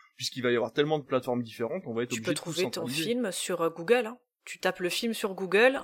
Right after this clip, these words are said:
Speaker 2: juste en dessous, tu as sur quelle plateforme c'est. Si c'est sur des plateformes, ou sinon tu as en V O D, bah, c'est dispo sur YouTube ou, euh, autre truc.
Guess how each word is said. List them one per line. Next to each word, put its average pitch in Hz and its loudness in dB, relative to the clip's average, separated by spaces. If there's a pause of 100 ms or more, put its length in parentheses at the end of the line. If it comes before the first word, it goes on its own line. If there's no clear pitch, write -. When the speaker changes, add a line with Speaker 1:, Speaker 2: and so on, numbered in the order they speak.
Speaker 2:
juste 254 -2
en 262 4
dessous, 240 -4
tu - -4
as 262 0
sur 214 -6
quelle 226 -2
plateforme 214 -4
c'est. 156 -6 (100)
Si - -8
c'est 240 2
sur 220 4
des 180 2
plateformes, 220 2
ou 185 -4
sinon 165 -6
tu 147 -4
as 214 4
en 185 0
V 165 -4
O 151 -4
D, 147 -6
bah, 202 -2
c'est 165 -10
dispo 156 -6
sur 180 -6
YouTube 160 -10
ou, 165 -6
euh, 151 -4
autre - -8
truc. - -14